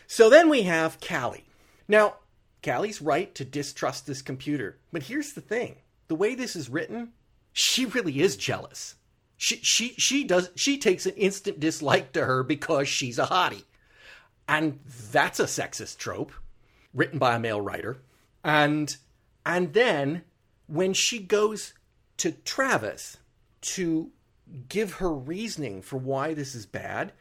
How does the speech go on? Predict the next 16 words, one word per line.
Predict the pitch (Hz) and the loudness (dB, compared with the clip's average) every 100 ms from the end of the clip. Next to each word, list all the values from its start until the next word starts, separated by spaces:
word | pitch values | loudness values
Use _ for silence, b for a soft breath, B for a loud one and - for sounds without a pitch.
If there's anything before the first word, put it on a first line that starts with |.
| b b | b b
she | - - 214 | -8 -6 -8
takes | - 202 180 - | -4 -4 -4 -8
the | 165 | -8
incredibly | 156 147 - - - 415 339 170 139 135 | -8 -8 -14 -12 -4 0 0 0 -4 -4
abhorrent | 120 127 165 190 131 | -6 -4 -4 -4 -6
position | - 123 143 139 82 - _ _ _ - | -8 -4 -2 -4 -10 -18 _ _ _ -2
that | 175 | -2
says | - 185 165 | 0 0 0
that | - 147 | -2 -4
the | 135 | -4
way | 117 156 196 214 - | -4 0 2 2 0
a | 127 | -4
woman | 123 156 170 185 185 | 0 2 2 0 -6
looks | 131 147 - - | -4 -4 -4 -10
and | - 127 | -8 -8
dresses | 131 165 185 - 92 90 - | -2 0 0 -2 -8 -10 -16